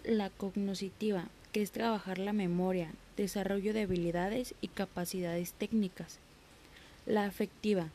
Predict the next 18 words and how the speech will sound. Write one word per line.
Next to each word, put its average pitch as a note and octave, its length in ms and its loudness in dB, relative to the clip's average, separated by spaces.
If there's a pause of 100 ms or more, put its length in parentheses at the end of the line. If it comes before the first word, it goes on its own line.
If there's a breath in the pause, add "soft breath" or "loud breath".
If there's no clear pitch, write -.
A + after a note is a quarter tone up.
(420 loud breath)
que G3+ 140 -2
se G3+ 80 2
expresan A3+ 680 2
y - 20 4
modifican G#3 640 0
sentimientos, G3+ 960 0
actitudes, G#3 920 -2 (160)
emotividad F#3 680 -2 (180)
y F#3+ 120 0
valores. E3+ 640 0 (520 loud breath)
Psicomotriz, F#3+ 840 0 (440 loud breath)
son A3 220 2
las A3+ 160 -2
habilidades F#3 680 0
motoras G#3+ 720 0
y G#3+ 80 0
destrezas F#3 680 -4
físicas. - 680 -8